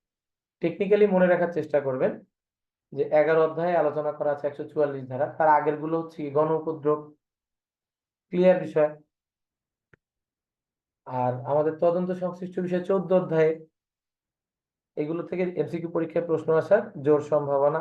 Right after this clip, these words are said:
আছে। আচ্ছা, পাঁচ নং প্রশ্নে চলে যাচ্ছি আমরা, যে কোন ক্ষেত্রে থানার অফিসার ইনচার্জ তদন্ত করবেন না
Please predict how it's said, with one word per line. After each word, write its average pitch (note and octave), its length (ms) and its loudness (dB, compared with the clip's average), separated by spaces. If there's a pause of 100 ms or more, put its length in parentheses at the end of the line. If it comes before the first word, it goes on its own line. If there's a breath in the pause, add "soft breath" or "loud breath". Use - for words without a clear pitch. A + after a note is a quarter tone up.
(100)
আছে। B2 160 -12 (800)
আচ্ছা, D3+ 280 2 (100)
পাঁচ E3 240 6
নং G3 180 4
প্রশ্নে F#3 280 -4
চলে D3+ 180 0
যাচ্ছি - 200 -6 (120)
আমরা, C3+ 200 -2
যে F#3+ 40 -8 (100)
কোন G3 100 0 (100)
ক্ষেত্রে E3 320 0 (160)
থানার D3+ 320 4
অফিসার D#3 360 -2
ইনচার্জ F#3 280 0 (120)
তদন্ত D3+ 380 -2 (580)
করবেন D#3+ 340 4
না A#2+ 60 -2